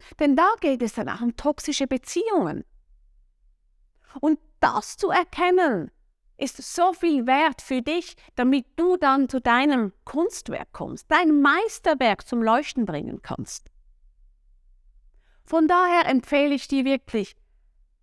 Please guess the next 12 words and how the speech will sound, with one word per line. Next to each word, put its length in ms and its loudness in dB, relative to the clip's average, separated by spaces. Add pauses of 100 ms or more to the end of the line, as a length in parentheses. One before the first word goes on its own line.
(140)
nimm 200 2
dir 140 2
einmal 320 2
die 160 -8
Zeit 680 -4 (1300)
und 220 0 (160)
füll 340 -2
für 220 -2
dich 380 -2 (640)
diesen 300 -2 (120)
Life-Balance-Check 1200 -4
aus. 440 -16